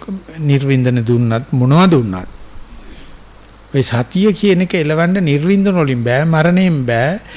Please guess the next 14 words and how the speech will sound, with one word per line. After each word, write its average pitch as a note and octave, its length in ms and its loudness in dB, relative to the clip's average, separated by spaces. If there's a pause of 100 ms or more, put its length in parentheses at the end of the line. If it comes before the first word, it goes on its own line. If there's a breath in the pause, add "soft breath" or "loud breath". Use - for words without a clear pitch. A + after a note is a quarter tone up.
(160 loud breath)
අම්මා E3 280 4
මැරුණාට C3 400 2
බෑ, B2+ 320 0
තාත්තා E3 400 0
මැරුණාට C3 400 -2
බෑ, A#2+ 260 -2
දරුවට, D#3 420 0 (320)
දරුවා C#3 320 0
මැරුණාට C3+ 360 0
බෑ, B2 220 -2
ගෙට C#3+ 180 -2
ගිනි D3 160 -2
ගත්තට C3+ 320 -2
බෑ. D3+ 160 -6